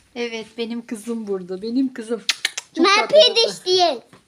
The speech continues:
Speaker 1: Vampir dişliymiş. Yok canım, sen vampir dişli olamazsın. Benim kızım çok tatlı. Teyzeleri,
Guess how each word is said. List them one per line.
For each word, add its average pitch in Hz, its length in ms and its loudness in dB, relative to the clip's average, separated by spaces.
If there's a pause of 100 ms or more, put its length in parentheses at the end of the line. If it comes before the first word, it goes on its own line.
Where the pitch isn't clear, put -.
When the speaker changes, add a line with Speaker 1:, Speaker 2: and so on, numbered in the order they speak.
(640)
Speaker 1:
Vampir 156 400 -8
dişliymiş. 131 460 -14
Yok - 200 -8
canım, 139 260 -12
sen 180 300 -8
vampir 170 260 -6
dişli 151 240 -12
olamazsın. 139 500 -14 (500)
Benim 175 160 -10
kızım 185 220 -16
çok - 280 -20
tatlı. 131 400 -18 (460)
Teyzeleri, 170 540 -8